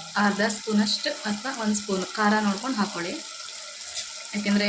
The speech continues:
ಮತ್ತೆ ವಾಂಗಿಬಾತ್ ಪೌಡರ್ ಹಾಕ್ಕೊಂತೀವಲ್ವ, ಅದು ಕೂಡ ಖಾರ ಇರುತ್ತೆ. ಹಾಗಾಗಿ ಖಾರದ ಪುಡಿ ಹಾಕಿ ಚೆನ್ನಾಗಿ ಮಿಕ್ಸ್ ಮಾಡೋಣ, ಯಾಕೆಂದರೆ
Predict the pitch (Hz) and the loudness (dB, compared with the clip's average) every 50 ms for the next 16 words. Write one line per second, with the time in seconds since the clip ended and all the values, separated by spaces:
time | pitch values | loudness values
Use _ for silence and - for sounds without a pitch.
0 | 202 208 208 208 220 220 214 208 214 220 220 226 214 214 220 208 208 214 214 202 | 4 4 4 2 2 2 2 4 2 2 2 0 0 0 2 4 4 6 6 6
1 | 196 202 - 190 196 - 185 180 180 185 226 247 - - - - - - - - | 4 4 2 -2 -2 0 0 0 0 0 -2 -2 -4 -6 -12 -14 -14 -14 -14 -14
2 | - - - - - - - - - - - - 202 208 208 208 208 202 214 208 | -14 -12 -12 -12 -14 -14 -14 -14 -14 -12 -8 -2 0 0 2 2 2 2 2 2
3 | 208 196 175 175 185 180 175 165 165 - - 175 180 175 175 180 175 170 214 311 | 2 2 2 4 4 2 2 0 -2 -4 -4 -2 -2 -2 -2 -2 -4 -2 -2 -2
4 | 359 - - - - - - - - - 622 - 539 - - - - - - - | -2 0 -2 -2 -2 -4 -6 -10 -12 -12 -12 -12 -12 -12 -12 -12 -12 -12 -14 -14
5 | - - - - - - - - 1077 - - - - 698 1077 - - - - - | -14 -14 -14 -12 -12 -12 -12 -14 -14 -14 -14 -14 -12 -12 -12 -12 -12 -12 -12 -12
6 | 640 640 880 - - - - - - - - - - - - - - 233 214 208 | -12 -12 -12 -12 -12 -12 -12 -12 -12 -12 -12 -12 -12 -12 -12 -8 -2 0 0 2
7 | 220 208 - 220 214 240 214 202 208 311 - - 240 214 214 220 226 233 240 - | 0 0 -2 -4 -2 0 0 0 0 0 -2 -2 0 0 2 2 2 0 0 0
8 | - - 233 226 190 180 175 202 311 - - - - - - - - - - - | 0 2 2 2 2 4 2 2 0 0 0 -2 -4 -4 -4 -6 -6 -6 -6 -6
9 | - - - - - - - - - - - - - - 202 208 214 214 214 | -4 -4 -6 -6 -6 -6 -6 -6 -6 -6 -8 -6 -4 -2 0 0 2 2 2